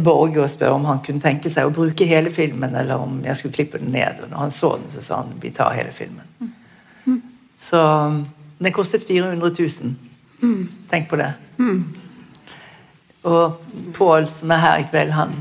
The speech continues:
Speaker 1: har fotografert alle filmene våre, så, eh, jeg ser på det, så synes jeg det er veldig vakkert fotografert.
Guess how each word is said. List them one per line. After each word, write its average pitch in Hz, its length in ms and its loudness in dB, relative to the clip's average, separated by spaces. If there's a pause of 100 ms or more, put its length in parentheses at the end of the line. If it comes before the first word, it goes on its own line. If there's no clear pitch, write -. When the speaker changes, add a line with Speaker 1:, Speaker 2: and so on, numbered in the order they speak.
(140)
Speaker 1:
har - 260 -4
fotografert 170 800 -2
alle 160 220 2
filmene 165 460 -2
våre, 151 280 0
så, 160 360 -2 (920)
eh, 170 260 -6 (560)
jeg 170 240 -10
ser - 300 0
på 147 160 -8
det, 135 100 -6
så - 140 -8
synes - 260 -2
jeg 147 120 0
det 147 120 0
er 151 60 2
veldig 156 120 0
vakkert 156 340 -4
fotografert. 180 560 -2